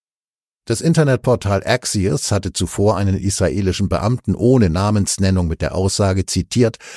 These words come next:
der israelische Inlandsgeheimdienst Shin Bet und die israelischen Streitkräfte I D F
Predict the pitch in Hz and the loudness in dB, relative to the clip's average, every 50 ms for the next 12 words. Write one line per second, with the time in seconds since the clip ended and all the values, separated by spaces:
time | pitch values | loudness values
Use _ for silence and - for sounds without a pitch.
0 | - - - - 110 120 120 151 131 - 147 143 143 165 165 - - - 127 101 | -20 -12 -4 0 0 0 2 0 0 0 0 0 0 0 0 0 2 0 0 2
1 | 143 170 160 151 139 - - - 117 101 123 127 123 123 110 117 113 107 95 - | 2 2 2 2 0 0 2 2 2 4 4 4 2 2 2 2 2 2 0 -2
2 | - - - - 117 104 104 95 - 117 135 143 - - 85 87 80 - - 87 | -6 -2 2 2 2 2 2 0 2 2 2 0 -2 -4 -4 -4 -4 -4 -4 -6
3 | 76 - 92 - - 90 80 65 90 101 95 - - 87 - - - 87 98 139 | -4 -4 -4 -4 -2 -2 -2 -2 -2 -2 -2 -4 -4 -6 -6 -4 -2 -2 -2 -2
4 | 135 - - - 90 95 - - - - - 80 82 85 - - - 69 62 95 | -2 -4 -4 -2 -2 -2 -2 -2 -4 -4 -2 -2 -2 -2 -2 -4 -6 -4 -2 -2
5 | 117 - - | -2 -2 -4